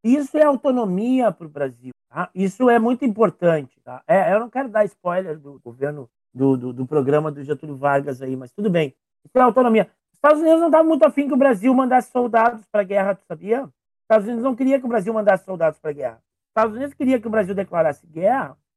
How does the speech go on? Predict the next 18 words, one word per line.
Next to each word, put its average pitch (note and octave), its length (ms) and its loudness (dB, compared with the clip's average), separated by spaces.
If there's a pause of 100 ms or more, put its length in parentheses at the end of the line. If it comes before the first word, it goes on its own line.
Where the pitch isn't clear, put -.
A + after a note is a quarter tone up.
(220)
oficialmente G#3 600 2
estivesse F3+ 460 -2
em D#3 140 -8
guerra E3+ 440 2
contra C#3+ 340 -12
a - 20 -8
Alemanha, C#3+ 640 0 (360)
mas G3+ 260 2
ele A#3+ 140 2
não, C#4 180 2 (100)
não C4 240 0
tava D4 240 2
muito C4+ 360 2
interessado G#3 640 0
que G#3+ 100 -20
fosse G#3+ 380 -2
um A#3 80 -12
contingente F#3+ 760 -8